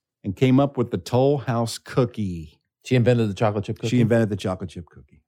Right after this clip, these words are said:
Speaker 2: She's a very important lady.
Speaker 1: Very important. She gave Nestle the recipe for her cookies, by the way. They wanted to put it on every bag of Nestle's semi-sweet chocolate.
Speaker 2: That's still there
Speaker 1: And
Speaker 2: today,
Speaker 1: it's
Speaker 2: right?
Speaker 1: still there today.
Speaker 2: Mm.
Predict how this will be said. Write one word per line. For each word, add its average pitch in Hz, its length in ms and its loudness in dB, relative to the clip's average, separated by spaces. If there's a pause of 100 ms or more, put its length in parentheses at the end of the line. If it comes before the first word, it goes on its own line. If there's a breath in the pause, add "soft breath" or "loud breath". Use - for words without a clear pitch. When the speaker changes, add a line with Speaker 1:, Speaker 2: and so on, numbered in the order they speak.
(140)
Speaker 2:
She's 92 220 -8
a 92 40 -6
very 82 140 -8
important 87 320 -10
lady. 76 260 -10 (180)
Speaker 1:
Very 110 260 0
important. - 540 -12 (520)
She 190 360 2
gave 175 320 4
Nestle 147 400 4
the 127 120 4
recipe 135 460 2
for 113 180 -4
her 120 100 -2
cookies, 110 360 -4
by 76 180 -14
the 71 80 -18
way. 87 140 -12
They 117 140 4
wanted 127 240 4
to 110 60 0
put 127 180 0
it 117 80 2
on 110 180 2
every 113 340 0
bag 101 520 2
of 101 320 -2
Nestle's 101 440 -2
semi-sweet 104 560 -2
chocolate. 110 400 -4
Speaker 2:
That's 123 120 -2
still 131 160 2
there 127 140 4
Speaker 1:
And 120 80 -2
Speaker 2:
today, 180 120 0
Speaker 1:
it's 90 60 0
Speaker 2:
right? 120 100 0
Speaker 1:
still 101 260 0
there 104 160 2
today. 120 240 -2
Speaker 2:
Mm. - 180 -4